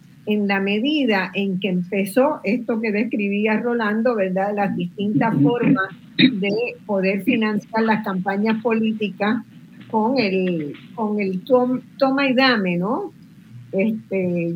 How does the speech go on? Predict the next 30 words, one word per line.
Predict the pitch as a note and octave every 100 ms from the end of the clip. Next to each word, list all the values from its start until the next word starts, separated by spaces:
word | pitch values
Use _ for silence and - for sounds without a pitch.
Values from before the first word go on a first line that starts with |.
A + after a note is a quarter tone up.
| D#3+
yo | G3 G3+ A3+ A3+ G#3 F3+
te | G3+ F#3 F3 D#3 D#3 F#3+
voy | F#3 G3 G#3
a |
ofrecer | G#3+ A#3 A3 A3 A3+ A#3+ A#3
algunas | G3 F#3 G#3 A#3 A#3+
cosas | C4 B3+ A3+ D4+
y | C#4+
te | G#3 F#3+
voy | F3+ F#3+
a, | G3+ G3 G3 F3+ F#3 F3+ - - - -
te | F#3
voy | F3 F3 F#3
a, | G3 F3 D#3 B2 - - - - -
a | F#3+
dar | F#3+ F#3+
un | G3+ G3 G3 F#3
puesto | A3 A3 A3
de | G3+
trabajo | F#3+ G3 G3 G3 A#3+ A#3+
para | F#3+ F#3+ F#3
tu | G#3
hijo, | G3 G#3+ F3+
tu | F3
sobrino, | A3+ F#3+ F#3 G3 F#3
tu, | F3 E3 - - -
¿verdad? | F3 G3+ A#3
Todo | A3+
ese | C#4+ - C#4
clientelismo | D4 A#3 G#3+ G#3+ G3+ A3 E4 D4+ F#3 F3+